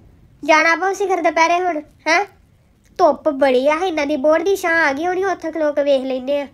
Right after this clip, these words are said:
ਕੀ ਭਾਣਾ ਵਾਪਰਦਾ ਹੁਣ ਇਹਨਾਂ ਦੇ ਘਰੇ, ਹੈਂ? ਜਾ ਨੀ ਕੁੜੀਏ, ਜਾ ਚਾਹ ਰੱਖ ਮਾੜੀ ਜੀ। ਆ ਜੇ ਲੱਗ ਹੀ ਜਾਣਾ ਟਾਈਮ। ਜਾ ਰਿੰਨ ਕੇ ਚਾਹ ਬਣਾ, ਫੇਰ ਹੀ ਜਾਨੀ ਮੈਂ। ਜਾ, ਜਾ ਤੁਰ ਪਾ, ਸੌਣ ਹੀ ਨਹੀਂ ਦਿੰਦਾ ਕਿਤੇ ਚਾਉਣਾ।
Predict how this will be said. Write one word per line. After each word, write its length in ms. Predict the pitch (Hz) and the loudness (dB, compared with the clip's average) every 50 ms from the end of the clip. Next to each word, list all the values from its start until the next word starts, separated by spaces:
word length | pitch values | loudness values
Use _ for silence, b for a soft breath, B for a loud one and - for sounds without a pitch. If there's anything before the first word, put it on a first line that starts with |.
| _ _ - | _ _ -10
ਕੀ 140 | 294 269 | -10 -10
ਭਾਣਾ 360 | 247 - 285 294 294 294 277 262 | -8 -6 -6 -4 -4 -4 -4 -4
ਵਾਪਰਦਾ 460 | 247 233 220 - 233 226 226 233 247 | -6 -6 -6 -8 -8 -6 -6 -6 -6
ਹੁਣ 200 | 254 262 254 240 | -6 -8 -8 -8
ਇਹਨਾਂ 240 | 226 226 240 247 240 | -8 -8 -8 -8 -8
ਦੇ 140 | 262 262 | -8 -10
ਘਰੇ, 200 | 262 277 277 254 214 - - - - - | -8 -8 -10 -10 -12 -16 -20 -20 -14 -8
ਹੈਂ? 140 | 262 262 311 294 - - b b b b b b b b b b b b 359 | -6 -6 -6 -8 -10 -18 b b b b b b b b b b b b 0
ਜਾ 220 | 466 480 494 508 | 2 2 4 2
ਨੀ 140 | 508 571 554 | 2 0 0
ਕੁੜੀਏ, 260 | 539 508 453 403 370 | 0 -2 -2 -4 -4
ਜਾ 300 | 359 - - - 415 440 | -6 -2 0 2 2 2
ਚਾਹ 420 | 427 - 392 349 370 403 415 403 359 | 2 2 2 4 4 4 2 0 -2
ਰੱਖ 120 | - 349 | -4 -4
ਮਾੜੀ 260 | 302 302 285 285 277 | -4 -2 -2 -2 -2
ਜੀ। 200 | 269 277 294 269 - - _ _ - - | -4 -6 -8 -10 -12 -16 _ _ -8 -4
ਆ 280 | 311 302 285 277 285 294 | 0 0 2 2 0 0
ਜੇ 220 | 294 311 311 311 | 0 0 0 0
ਲੱਗ 300 | 302 302 294 269 269 277 | -2 -2 -2 -2 -2 -4
ਹੀ 60 | 302 | -4
ਜਾਣਾ 280 | 294 320 302 277 277 269 | -4 -4 -2 -2 -4 -4
ਟਾਈਮ। 360 | 262 277 262 254 262 269 285 | -4 -4 -2 -2 -2 -4 -6
ਜਾ 280 | 285 269 349 359 381 370 381 | -6 -2 0 2 2 2 2
ਰਿੰਨ 260 | 339 339 339 349 359 359 | 0 0 0 0 -2 0
ਕੇ 160 | 403 381 359 | 0 0 0
ਚਾਹ 280 | - 349 285 285 294 | 0 2 2 2 2
ਬਣਾ, 240 | 294 330 330 302 254 | 2 0 0 0 -2
ਫੇਰ 360 | 262 - - - - 302 285 | -6 -10 -14 -6 -2 -2 0
ਹੀ 80 | 302 302 | 0 -2
ਜਾਨੀ 340 | 269 311 285 254 240 226 233 | -2 -2 -2 -2 -4 -8 -10
ਮੈਂ। 140 | 233 214 214 214 - _ _ - - - _ _ _ - - - - - - | -8 -10 -10 -12 -16 _ _ -20 -20 -20 _ _ _ -20 -20 -20 -20 -2 2
ਜਾ, 180 | 359 403 415 403 | 4 4 4 4
ਜਾ 120 | 453 415 | 0 -2
ਤੁਰ 200 | 403 - 370 349 | -2 -2 -2 0
ਪਾ, 180 | - - 330 311 - - _ _ _ _ _ _ - | 2 2 0 0 -2 -6 _ _ _ _ _ _ -6
ਸੌਣ 380 | - 339 359 392 403 415 415 | 0 2 4 4 4 2 0
ਹੀ 80 | 453 466 | -2 -4
ਨਹੀਂ 260 | 440 494 403 392 415 | -4 -4 -2 0 -2
ਦਿੰਦਾ 220 | 392 349 370 359 339 | 0 0 0 0 0
ਕਿਤੇ 260 | 349 349 339 330 320 | -2 -4 -4 -4 -4
ਚਾਉਣਾ। 420 | 302 349 311 302 294 294 277 262 | -2 -2 -2 0 0 0 -2 -2